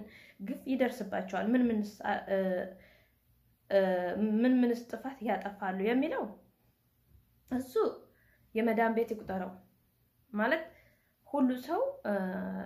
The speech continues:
ቀኝ ነው የሚያ-፣ ጥሩ ነገር ነው የሚያስበው፣ ግን በተዘዋዋሪም መጥፎ ነገር የሚደርሰው አለ። በተዘዋዋሪም ደግሞ ጥሩ ነገር የሚደርሰው አለ። ይህ የፈጣሪ ነው፣ እ፣ እድል ነው።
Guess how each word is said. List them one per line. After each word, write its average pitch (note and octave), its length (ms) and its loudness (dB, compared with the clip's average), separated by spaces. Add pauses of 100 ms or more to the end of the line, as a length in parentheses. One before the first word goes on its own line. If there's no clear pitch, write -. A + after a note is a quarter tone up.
(480)
ቀኝ A#3+ 240 2
ነው G#3+ 180 0
የሚያ-፣ G3+ 240 0
ጥሩ A#3+ 260 -4
ነገር G#3 260 0
ነው G3 80 -4
የሚያስበው፣ G3+ 460 -4
ግን C#4+ 180 0 (180)
በተዘዋዋሪም G#3+ 600 0
መጥፎ G#3 320 -4
ነገር G3+ 260 -6
የሚደርሰው G3+ 560 -2
አለ። F#3+ 180 -6 (540)
በተዘዋዋሪም B3+ 580 2
ደግሞ F#3+ 300 -2
ጥሩ A3 240 -4
ነገር G3+ 260 -2 (180)
የሚደርሰው G3 600 -2 (100)
አለ። F#3 200 -8 (160)
ይህ A3 180 -4
የፈጣሪ F#3+ 600 -2
ነው፣ D#4+ 140 -4 (320)
እ፣ G3 120 -6 (400)
እድል G3 420 -2
ነው። E3+ 120 -6